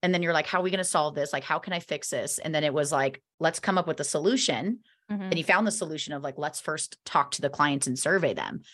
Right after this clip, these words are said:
Speaker 1: How did the surveys go? And how
Speaker 2: Mm.
Speaker 1: did you ask that question? I'm just very curious. I know I was involved in the process, but I'm very curious from your words.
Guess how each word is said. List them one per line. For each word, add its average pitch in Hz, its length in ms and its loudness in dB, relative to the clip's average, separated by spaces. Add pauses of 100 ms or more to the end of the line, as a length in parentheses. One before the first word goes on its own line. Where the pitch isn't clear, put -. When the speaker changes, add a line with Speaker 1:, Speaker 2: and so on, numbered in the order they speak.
(360)
Speaker 1:
How - 100 4
did 349 140 -4
the 349 80 0
surveys 202 680 0
go? 117 440 0
And 175 100 0
how 226 180 2
Speaker 2:
Mm. - 20 -4
Speaker 1:
did 285 200 -4
you 254 100 -10
ask 226 220 2
that - 220 0
question? 220 400 -2
I'm 151 100 -2
just 226 220 -4
very 190 260 4
curious. 185 600 -2
I 214 80 4
know 262 100 10
I 285 100 10
was 233 120 2
involved 202 400 6
in 185 60 -2
the 165 60 0
process, 170 440 0
but 196 100 -4
I'm 208 160 -4
very 359 240 -4
curious 262 320 -2
from 170 160 -4
your 185 260 0
words. 165 480 2